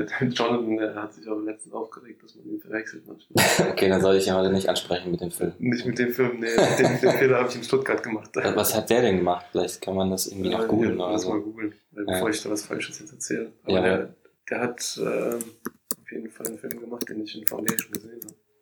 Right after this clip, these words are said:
Speaker 2: Anthony Hodgson.
Speaker 1: Nee, Jonathan Anthony ist, glaub ich, jetzt bei Disney oder Dreamworks. Ich weiß gar nicht, irgendwo der,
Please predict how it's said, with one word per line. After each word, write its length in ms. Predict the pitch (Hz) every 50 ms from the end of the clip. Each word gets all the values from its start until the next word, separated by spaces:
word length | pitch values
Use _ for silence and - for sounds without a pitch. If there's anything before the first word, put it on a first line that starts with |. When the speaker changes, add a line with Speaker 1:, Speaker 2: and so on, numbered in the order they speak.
| _ _ _ - 98
Speaker 2:
Anthony 440 | 107 110 - 117 110 107 101 101 -
Hodgson. 600 | 110 107 107 - - - - - 92 87 87 87 - -
Speaker 1:
Nee, 240 | 113 113 110 113 107 107
Jonathan 420 | - - 117 120 117 117 113 110 -
Anthony 380 | 120 120 123 - 139 139 139 135
ist, 140 | 131 -
glaub 160 | - 131 127 123
ich, 100 | 120 -
jetzt 220 | 123 120 - -
bei 640 | 131 127 - 120 123 120 120 120 120 120 120 120 117 110 - -
Disney 420 | - - - - 151 151 156 151
oder 160 | 147 135 - - - -
Dreamworks. 520 | 127 135 143 143 143 143 143 - - -
Ich 140 | - - -
weiß 160 | 104 - -
gar 100 | - -
nicht, 80 | 104 107 107
irgendwo 220 | 107 104 - - 107
der, 140 | - 110